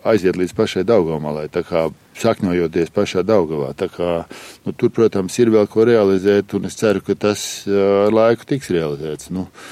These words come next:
tas, protams, līdz, ā, saistīts viss ar finanses līdzekļiem, bet, ā, bet es ceru, ka tas tā, tā bija laba iecer, ko mēs arī savulaik ar Gunāru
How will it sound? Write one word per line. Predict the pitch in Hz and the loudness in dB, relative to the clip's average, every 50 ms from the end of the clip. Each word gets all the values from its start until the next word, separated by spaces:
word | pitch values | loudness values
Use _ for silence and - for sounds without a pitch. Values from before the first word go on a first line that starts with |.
| - - - | -20 -20 -16
tas, | - 104 - - | -14 -14 -12 -10
protams, | - 92 90 92 90 87 80 - - | -8 -6 -4 -4 -4 -4 -6 -4 0
līdz, | 95 95 95 82 92 | 0 0 0 0 -2
ā, | 90 95 95 92 85 | -2 0 0 0 -2
saistīts | - 101 98 87 - 90 82 - - | 0 -2 -2 -2 -2 -6 -10 -8 -8
viss | 107 - - - | -8 -6 -4 -4
ar | 95 - | -4 -4
finanses | - 110 95 90 85 80 - - | -4 -4 -4 -4 -4 -4 -2 0
līdzekļiem, | 117 117 120 131 120 - 127 131 131 127 131 | 0 2 2 0 -2 0 -2 -2 -2 -2 0
bet, | 139 139 131 - _ - | -2 -2 -2 -4 _ -2
ā, | 147 147 143 143 139 139 143 | 0 2 4 4 2 2 2
bet | 131 135 123 - - 135 | 2 0 -2 -2 -4 -6
es | - - | -8 -6
ceru, | - 147 147 127 110 - | -4 -4 -4 -4 -4 -4
ka | - - | -6 -6
tas | - - 131 123 - - | -6 -6 -6 -6 -6 -4
tā, | - 131 123 110 101 - - - - - - - | 0 0 2 0 0 -2 -8 -18 -18 -18 -16 -4
tā | - 117 113 104 | -2 -2 2 2
bija | 95 92 104 127 | 4 4 4 4
laba | 123 95 101 | 4 4 4
iecer, | 120 131 127 - - 110 101 - | 4 4 4 2 2 0 0 0
ko | - 110 104 | 0 -2 0
mēs | 107 107 - - | 0 0 -2 0
arī | 123 101 87 | 0 0 0
savulaik | - - 98 90 90 90 92 98 87 | 0 0 0 2 2 2 2 0 -2
ar | 87 85 82 90 | -2 -6 -4 -2
Gunāru | 107 104 95 87 85 87 87 85 90 87 90 90 | -2 -2 0 0 0 0 0 0 0 0 -2 -4